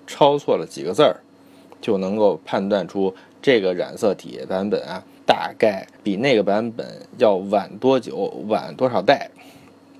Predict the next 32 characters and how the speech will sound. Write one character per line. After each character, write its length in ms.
当 120
然 120
这 160
有 180
一 40
个 80
误 180
差 240
了， 180
这 120
个 80
误 120
差 200
范 300
围 120
呢， 200
嗯， 80
有 80
点 160
大， 200
一 140
般 160
是 120
几 160
千 240
年。 240
分 240
子 120
人 140
类 160
学 200
啊， 200